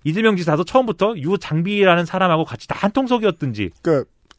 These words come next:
Speaker 2: 한통속인 것까지는 저는 그렇게 생각하지 않기도
Speaker 1: 지금은,
Speaker 2: 합니다만.
Speaker 1: 지금은 그런 근거는 하나도 없어요.
Speaker 2: 보수 언론이 하는 질문 중에 가장 날카로운 건 그거죠. 뭐 어디까지 몰랐다고 할 거냐.
Speaker 1: 그렇죠.
Speaker 2: 네.
Speaker 1: 이 결과적으로 이 처가 이익을 환수하는 문제, 즉
Speaker 2: 음.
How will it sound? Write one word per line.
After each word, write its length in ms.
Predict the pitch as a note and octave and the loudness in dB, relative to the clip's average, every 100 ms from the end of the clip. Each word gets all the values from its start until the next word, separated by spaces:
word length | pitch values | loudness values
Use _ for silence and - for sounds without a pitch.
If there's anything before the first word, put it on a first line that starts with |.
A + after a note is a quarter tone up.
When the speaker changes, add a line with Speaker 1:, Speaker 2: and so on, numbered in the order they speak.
| _ | _
Speaker 2:
한통속인 720 | - B3 C4+ D4 C#4 C4+ B3 | -2 0 2 2 2 2 2
것까지는 680 | A#3+ A3 A3 G3+ G#3+ A3+ F#3+ | 2 4 4 2 -2 -4 0
저는 240 | F#3+ G3 | 0 2
그렇게 260 | F3 F3 G3 | -2 -2 -2
생각하지 480 | G3 G3 F#3+ F#3 F3+ | 0 0 2 0 0
않기도 460 | A#2+ E3+ - G#3+ | -2 -4 -2 0
Speaker 1:
지금은, 220 | G3 F#3 E3 | 2 2 4
Speaker 2:
합니다만. 240 | E3+ G#3 F3+ | 4 4 2
Speaker 1:
지금은 220 | A3 A#3 | 2 2
그런 260 | F#3+ A3+ A3+ | 4 4 4
근거는 260 | G#3+ A3 | 2 2
하나도 220 | G#3+ C#4+ | 4 2
없어요. 340 | D#3+ - G#2+ E2+ _ | 0 -4 -10 -10 _
Speaker 2:
보수 480 | - F3+ A#3+ B3+ A#3+ | 2 4 4 6 6
언론이 400 | A#3 A3+ A3+ A3+ | 6 4 2 2
하는 260 | G#3 A3 G#3 | 0 0 -2
질문 320 | F3 F#3+ F#3+ | -2 -2 -2
중에 160 | G3+ | -2
가장 300 | F3 D#3+ A#3+ | -2 0 2
날카로운 520 | G3 D3 - G3+ F#3 F3+ | 2 2 2 4 4 2
건 140 | F#3+ | -2
그거죠. 540 | C3 B2+ A#2+ C#3 F2 _ _ _ _ _ _ _ _ | 2 2 4 0 -2 _ _ _ _ _ _ _ _
뭐 200 | A2+ A#2+ C#3 | -4 4 4
어디까지 420 | G#3 - B3+ G#3 | 4 2 4 4
몰랐다고 520 | C#3+ D3 - B2+ A2 | 6 6 4 0 -2
할 60 | F#2+ | -6
거냐. 380 | - F#2 F2+ _ _ | -10 -14 -16 _ _
Speaker 1:
그렇죠. 340 | - G#3 A#2+ F2 _ _ | 0 0 -2 -6 _ _
Speaker 2:
네. 360 | A#2+ A#2 E2+ D#2 _ _ - | -6 -4 -6 -16 _ _ -2
Speaker 1:
이 80 | F3+ | 2
결과적으로 800 | - G3 A#3 G#3+ E3 F#3 C3 - _ - - - _ | 4 6 6 6 6 4 2 0 _ -20 -20 -20 _
이 260 | E3 E3+ E3+ | -2 -2 -2
처가 360 | B3+ C#4+ C#4+ | 2 6 8
이익을 360 | A#3+ A3 G#3+ G3+ | 6 2 2 2
환수하는 420 | B3 A#3 A#3 F#3+ | 0 2 2 2
문제, 440 | B2 G#2 F#2 A#2+ E3 | -2 -6 -6 -6 -6
즉 220 | - D#3+ | 0 0
Speaker 2:
음. 80 | D2+ | -2